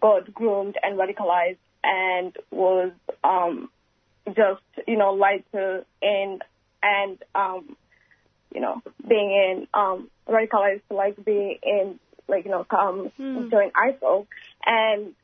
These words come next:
Speaker 1: it's really hard for, um, I guess, the broader society in general to look at Hoda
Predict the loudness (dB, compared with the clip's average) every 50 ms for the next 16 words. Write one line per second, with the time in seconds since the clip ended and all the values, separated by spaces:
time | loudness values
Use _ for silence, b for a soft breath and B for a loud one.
0 | _ _ _ _ _ -2 -2 -2 -2 _ _ 0 0 2 2 2 2 0 -2 -2
1 | -2 0 0 0 0 -2 _ _ _ -6 -4 -2 -2 0 -2 -2 -4 -6 _ _
2 | _ _ -2 0 0 0 0 -2 -6 -8 -12 -20 _ _ _ _ _ _ _ -2
3 | -2 -2 0 2 2 2 2 2 0 -6 _ _ _ _ _ _ _ _ _ -4
4 | -4 0 2 2 2 2 2 -2 -2 -6 -2 -2 -2 0 0 -4 -4 0 0 0
5 | 2 2 2 2 2 2 0 -2 -2 _ -4 -2 -2 0 0 0 -2 0 0 0
6 | 0 0 2 0 0 -2